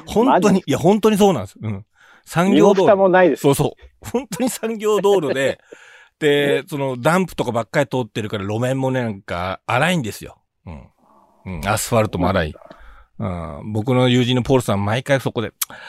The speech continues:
Speaker 1: 「荒いな、ここ、気を-、注意だな」とかって言いながら、こう、路面を言うっていう。
Speaker 2: どっちかっていうと、なんかあの、
Speaker 1: うん。
Speaker 2: 確かに十区走る選手の話を
Speaker 1: うん。
Speaker 2: インタビューすると、
Speaker 1: うん。
Speaker 2: 多分もう最後の都心のことしか覚え、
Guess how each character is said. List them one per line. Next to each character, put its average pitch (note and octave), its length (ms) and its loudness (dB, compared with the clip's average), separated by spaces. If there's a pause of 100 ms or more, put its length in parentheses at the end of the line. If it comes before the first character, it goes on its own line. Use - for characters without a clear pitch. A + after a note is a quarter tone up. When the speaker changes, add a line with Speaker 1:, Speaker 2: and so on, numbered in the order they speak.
(440)
Speaker 1:
「荒 G2+ 220 0
い A#2 80 -4
な、 B2 240 -4
こ - 120 -14
こ、 G2 140 -10
気 - 180 -8
を-、 B2 60 -4
注 - 220 -2
意 F3 60 4
だ C#3+ 100 2
な」 E3+ 120 4
と - 80 -4
か G3+ 60 0
っ - 60 -6
て G3 100 0
言 E3 80 0
い - 40 4
な D#3 100 2
が C#3 100 -2
ら、 D#3 180 -2
こ - 120 -10
う、 - 60 -4
路 A#2 140 -4 (160)
面 C3+ 200 -8
を B2+ 200 -12 (160)
言 A2+ 200 -16
う - 40 -12
っ - 20 -14 (120)
て - 100 -20
い D#2 100 -20
う。 C#2+ 40 -20 (1300)
Speaker 2:
ど A2 100 4
っ - 80 0
ち - 140 -16
か F3+ 100 4
っ E3+ 40 2
て - 180 -2
い E3+ 40 4
う - 40 2
と、 E3+ 80 0
な E3 100 2
ん - 20 -2
か C#3+ 100 0
あ A#2+ 40 -2
の、 G2+ 180 -6
Speaker 1:
う - 40 -6
ん。 G2+ 180 -10
Speaker 2:
確 F3 240 -6
か B2 100 -4
に F2+ 100 -12
十 E3 160 2
区 - 200 -2
走 - 220 -4
る A#2 80 -2
選 A2 180 -4
手 - 140 -14
の E2+ 80 -12
話 G2 440 -8
を F#2 240 -6
Speaker 1:
う A#2+ 80 -4
ん。 F#2 260 -2
Speaker 2:
イ A#2+ 80 0
ン B2 80 0
タ A2 100 -4
ビ G2 80 0
ュ G2+ 40 4
ー G2+ 40 -2
す - 120 -10
る G2+ 140 -2
と、 D#2 240 -10
Speaker 1:
う A2 80 0
ん。 F#2 240 -2 (1400)
Speaker 2:
多 A3 160 0
分 C3 320 2
も A2 400 -2
う - 20 -20
最 B3+ 260 2
後 A3 100 2
の B2+ 100 0
都 C3+ 140 -4
心 F#3+ 280 -2
の F#3 100 2
こ F3+ 100 -4
と F3+ 100 -2
し - 100 -10
か G#2+ 100 -4
覚 A2+ 280 4
え、 C#3 80 4